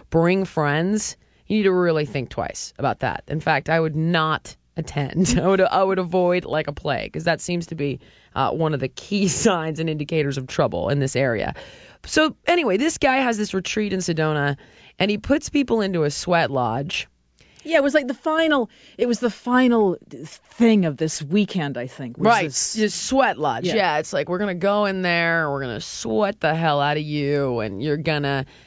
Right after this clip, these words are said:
Speaker 1: you know, find God," or who knows what. It, you know, "We're gonna get closer to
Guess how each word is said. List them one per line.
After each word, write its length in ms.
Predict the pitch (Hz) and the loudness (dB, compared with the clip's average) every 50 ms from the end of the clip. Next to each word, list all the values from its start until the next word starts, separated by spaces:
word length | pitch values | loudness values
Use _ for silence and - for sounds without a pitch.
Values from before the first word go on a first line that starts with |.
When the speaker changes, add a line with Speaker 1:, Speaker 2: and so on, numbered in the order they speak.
| _ _ _ _ - | _ _ _ _ -6
Speaker 1:
you 160 | 160 156 156 | -4 -2 -2
know, 160 | 147 127 127 | -2 -2 -4
find 420 | - - - 196 190 180 175 143 | -4 -2 0 0 0 0 -2 -2
God," 400 | 117 160 151 147 151 147 139 135 | 0 2 4 4 4 4 2 2
or 100 | 135 139 156 | 0 -2 -2
who 180 | 175 240 285 | -2 -2 0
knows 240 | 262 196 151 135 139 | 0 0 -2 -2 -6
what. 460 | 139 135 135 131 123 123 - - - - | -6 -6 -2 -2 0 -2 -2 -4 -6 -4
It, 240 | - 180 165 104 104 | 0 0 2 2 2
you 80 | 185 | 0
know, 120 | 165 123 117 | 0 0 -2
"We're 160 | 143 143 143 | -4 -4 -4
gonna 260 | 160 143 117 117 117 - - 139 - | -4 -4 -6 -6 -8 -10 -14 -14 -10
get 180 | - 156 147 | -8 -8 -8
closer 400 | - - - 170 160 156 - 165 | -6 -2 0 0 0 0 0 -2
to 220 | 151 135 123 107 | -2 -2 -2 -4